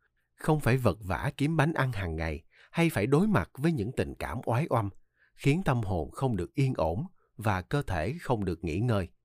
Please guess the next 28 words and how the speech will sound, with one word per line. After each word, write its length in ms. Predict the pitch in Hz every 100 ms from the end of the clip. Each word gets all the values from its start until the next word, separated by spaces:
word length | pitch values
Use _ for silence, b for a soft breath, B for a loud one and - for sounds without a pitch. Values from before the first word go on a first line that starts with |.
| _ _ _ -
Và 300 | 131 127 120
cũng 220 | - 131
không 240 | - 196 185
phải 180 | 90
sôi 300 | 113 - 160
máu 320 | 151 135 196 220
vì 120 | 101
ghen 260 | 87 123 131
tị 280 | 85 82 98 b b b
hay 200 | 165 143
cảm 260 | - 87
nhận 300 | 139 95 85
ngọn 220 | 95 85 101
lửa 200 | 180 214
khát 280 | - 214
khao, 380 | - 175 156 151 b b b
muốn 200 | 208 214
đạt 200 | 120 101 117
những 220 | 117 156
điều 220 | 113 90
lớn 280 | 95 135 208
lao, 340 | 180 156 143 - 139
bí 220 | 135 202
mật 300 | 160 - -
âm 200 | 113 98
ỉ 200 | 87 82
cháy. 220 | 117 98 - _ _ _ _ _ _ _ _ _ _ _ -
Nhưng 420 | 113 104 101